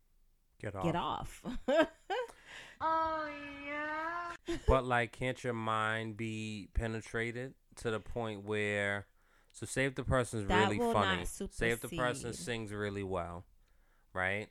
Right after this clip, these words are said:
Speaker 1: Say the person has a voice that, that whenever they speak, it, like, runs through you.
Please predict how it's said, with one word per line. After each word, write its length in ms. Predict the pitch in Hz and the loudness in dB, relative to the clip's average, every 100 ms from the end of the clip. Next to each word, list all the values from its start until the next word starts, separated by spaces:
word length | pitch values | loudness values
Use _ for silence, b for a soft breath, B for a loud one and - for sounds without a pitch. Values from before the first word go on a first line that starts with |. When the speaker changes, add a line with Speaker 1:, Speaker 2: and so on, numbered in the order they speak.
| _ | _
Speaker 1:
Say 240 | - 113 110 | -10 -4 -2
the 80 | 107 | -2
person 880 | 117 110 107 113 110 107 104 104 - _ _ _ _ _ _ | 0 0 0 -4 -4 -4 -6 -8 -12 _ _ _ _ _ _
has 260 | 113 107 98 | -4 -2 -4
a 60 | |
voice 500 | 92 104 107 101 95 | -8 -2 0 -2 -4
that, 200 | - 95 - - | -6 -8 -8 -12
that 220 | 101 98 | -8 -6
whenever 320 | 98 98 101 101 | -6 -4 -2 -2
they 160 | 101 | -4
speak, 520 | - - - 104 95 104 | -6 -12 -10 -10 -8 -8
it, 100 | 98 | -4
like, 300 | 98 98 87 | -2 -4 -6
runs 440 | 92 98 98 90 - | -4 -2 -2 -8 -14
through 220 | 101 98 | -10 -10
you. 300 | 87 87 87 | -10 -14 -18